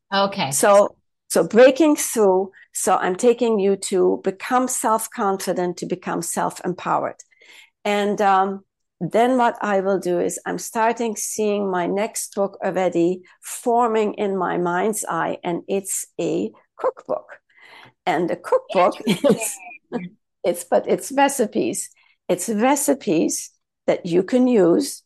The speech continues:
Speaker 2: to make yourself feel better. It's not really cooking, it's
Speaker 1: Oh
Speaker 2: recipe.
Speaker 1: my God!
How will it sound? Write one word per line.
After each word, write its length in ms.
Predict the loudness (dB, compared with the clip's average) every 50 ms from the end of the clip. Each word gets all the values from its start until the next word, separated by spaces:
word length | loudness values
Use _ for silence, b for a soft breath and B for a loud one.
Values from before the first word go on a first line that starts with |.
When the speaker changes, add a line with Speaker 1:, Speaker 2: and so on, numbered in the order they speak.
| _ _ -8
Speaker 2:
to 120 | -6 -4
make 340 | 0 0 0 0 -2 -2 -4
yourself 420 | -4 -4 -2 -2 -2 -2 -2 -4
feel 640 | -6 -6 -4 -4 -4 -6 _ _ _ _ 0 0 2 2
better. 420 | 2 0 0 0 0 -4 -4 -4 _ _ _ _ _ _ -4
It's 200 | -4 -2 0 0
not 220 | 2 2 2 2
really 240 | 4 2 4 2 2
cooking, 440 | 0 0 -2 0 2 0 0 0 0 -2
it's 220 | -4 -2 -2 -2 2
Speaker 1:
Oh 60 | 6 6 8 8 8 6 6 6 6
Speaker 2:
recipe. 120 | 6 6
Speaker 1:
my 200 | 6 6 6 4 2 0
God! 520 | 2 4 6 6 6 4 4 2 0 -4